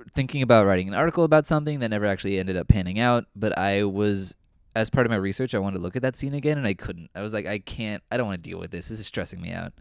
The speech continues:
And then the rest of the movie is, like, just a really, like, hardcore action film with these rage zombies, and it's, it has way more money than Twenty-eight Days Later. It is just so over the top and crazy and awesome.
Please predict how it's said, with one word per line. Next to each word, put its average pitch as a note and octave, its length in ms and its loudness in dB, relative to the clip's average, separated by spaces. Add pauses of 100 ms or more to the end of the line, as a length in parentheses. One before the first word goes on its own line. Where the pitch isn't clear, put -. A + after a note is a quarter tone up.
(920)
And G#2+ 480 0
then A#2 160 0
the A#2+ 80 2
rest G#2 220 0
of B2+ 40 -8
the B2+ 60 0
movie B2+ 200 0
is, A2+ 100 0
like, G2 140 -2
just A2 120 -6
a A2+ 60 -2
really, G2+ 300 0
like, G2 260 -2 (520)
hardcore G#2 720 0
action F3 460 -6
film F#3+ 440 0 (420)
with A2 460 4
these G#2+ 320 -4
rage F#2+ 280 -2
zombies, B2+ 520 2
and G#2 160 -4
it's, - 340 -6 (300)
it A2+ 60 -6
has G2+ 120 -4
way B2 280 6
more C3+ 180 0
money A2+ 200 2
than G#2+ 140 0
Twenty-eight F#2+ 340 0
Days F#2 200 -2
Later. F#2 340 0 (600)
It G2 540 0 (540)
is A#2+ 140 -4
just - 280 -2
so B2 220 0
over A2 280 -2
the G#2 80 -6
top G#2 300 -4
and G2 180 -6
crazy G2+ 440 -2
and F#2 120 -6
awesome. D3 480 -6